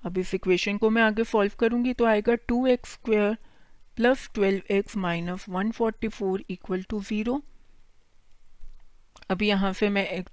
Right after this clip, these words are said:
टू को कॉमन ले लूँगी, तो एक्स स्क्वायर प्लस सिक्स एक्स माइनस सेवेंटी टू equal to zero। मिडिल टर्म को दो पार्ट में डिवाइड करेंगे,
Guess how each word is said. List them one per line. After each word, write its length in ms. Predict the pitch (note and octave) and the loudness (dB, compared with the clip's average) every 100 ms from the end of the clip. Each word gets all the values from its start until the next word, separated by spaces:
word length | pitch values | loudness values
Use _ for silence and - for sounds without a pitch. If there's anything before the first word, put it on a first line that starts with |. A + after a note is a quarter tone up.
| - | -4
टू 140 | G3 | -2
को 160 | F#3+ G3 | 2 2
कॉमन 340 | - F#3 G3 | 2 0 2
ले 160 | G#3+ A3+ | 2 2
लूँगी, 300 | G#3+ A3+ A3+ | 2 0 -2
तो 220 | A3+ A#3 G#3 | 0 0 0
एक्स 220 | G3+ - | -4 -6
स्क्वायर 240 | - B3+ | 0 0
प्लस 280 | B3+ A3+ G3+ | 2 -2 -2
सिक्स 380 | - F#3+ - G3+ | 0 -2 0 -4
एक्स 280 | G3 - - - - - - | -4 -4 -16 -18 -18 -16 -4
माइनस 420 | F#3 F3+ F#3 F#3+ | 0 0 -2 -4
सेवेंटी 540 | - F#3 F#3+ F#3+ A3 A3 | -2 0 0 -2 -4 -4
टू 240 | A3+ A3 | -2 -2
equal 320 | G3+ G3 F#3+ G3+ | -2 -2 -2 -2
to 120 | F#3+ | -4
zero। 360 | G3 G3+ A3 B3+ - - - - - F#3 | -2 0 0 -2 -8 -20 -20 -20 -8 -2
मिडिल 280 | G3 G#3 G#3 | 4 4 4
टर्म 240 | G#3+ G#3 | 0 2
को 140 | G#3+ | 0
दो 160 | G3+ G3+ | 4 4
पार्ट 260 | G#3+ G3+ G#3 | 4 2 2
में 100 | G3+ | 0
डिवाइड 340 | G#3 G3 - | 2 2 2
करेंगे, 460 | A3 A3 A3+ C4 | 0 0 0 -2